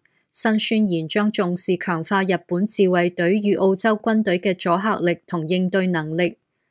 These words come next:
特別列明與美國共同進行高度作戰，提高共同應對能力。新宣言亦將納入新領域嘅太空、互聯網情報共享同技術合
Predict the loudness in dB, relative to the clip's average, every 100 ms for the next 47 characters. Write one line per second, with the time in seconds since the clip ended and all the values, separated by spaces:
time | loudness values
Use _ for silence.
0 | _ _ -6 -2 -2 0 0 0 -2 -2
1 | 0 0 0 -2 -4 -4 -4 -4 -6 -4
2 | -4 -2 -4 -2 0 0 2 0 0 -2
3 | 0 -2 -2 -6 _ _ _ -8 -6 0
4 | -2 0 -2 -2 -4 -2 -2 -2 -2 0
5 | -2 -2 -2 -2 -4 _ _ _ _ _
6 | _ _ -4 -2 0 0 0 0 0 -2
7 | -4 -2 0 2 2 0 -2 0 0 2
8 | 0 0 -2 0 -2 0 0 0 -2 -4
9 | -6 _ _ 0 2 2 0 -2 -2 0
10 | 0 -2 0 0 0 -2 -2 -2 -2 -2
11 | -4 -2 -2 0 -2 -2